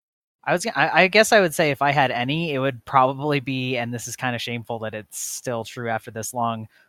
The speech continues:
but to finish getting the, um, like, maxing out all of the new specializations from Path of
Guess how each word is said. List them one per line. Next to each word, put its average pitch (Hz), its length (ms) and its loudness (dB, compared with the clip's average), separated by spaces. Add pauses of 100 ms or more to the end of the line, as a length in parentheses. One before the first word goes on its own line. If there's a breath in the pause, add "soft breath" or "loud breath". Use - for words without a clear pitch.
(140)
but 123 240 -2
to 113 760 -8 (460)
finish 135 460 -2
getting 123 400 -2
the, 113 600 -10 (540)
um, 104 540 -8 (380)
like, 156 180 2
maxing 131 400 0
out 123 160 2
all 120 220 0
of 117 100 -10
the 117 220 -8
new 113 260 -8
specializations 117 800 -6
from 113 240 -8
Path 117 220 -2
of 113 100 -12